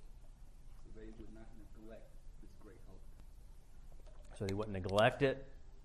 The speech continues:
Speaker 2: And I was thinking about maybe he wanted them to take it serious too. He hoped his readers would also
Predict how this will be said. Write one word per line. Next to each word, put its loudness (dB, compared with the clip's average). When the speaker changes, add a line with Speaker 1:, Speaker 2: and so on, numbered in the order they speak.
Speaker 2:
And -4
I 4
was 2
thinking 4
about 10
maybe 4
he 6
wanted 6
them 6
to 4
take 4
it 4
serious 4
too. -2
He 10
hoped 12
his 6
readers 12
would 10
also 12